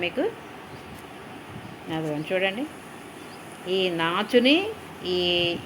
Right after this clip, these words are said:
ఎక్కువ కొంచెం పండిపోయిన ఆకులు ఉంటాయి కదా, అవన్నీ కూడా ఎప్పటికప్పుడు క్లీన్ చేసుకోవాలండి. క్లీన్ చేసుకుంటేనే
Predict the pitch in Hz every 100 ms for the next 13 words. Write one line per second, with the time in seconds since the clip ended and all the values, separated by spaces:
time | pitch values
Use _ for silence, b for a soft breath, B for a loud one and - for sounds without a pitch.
0 | 202 - 247 226 220 202 196 196 196 214
1 | 226 214 196 175 190 233 196 180 180 180
2 | 180 190 175 175 196 196 190 226 180 165
3 | - 185 180 170 208 214 190 185 185 175
4 | - 175 175 185 190 185 185 185 180 180
5 | 175 170 175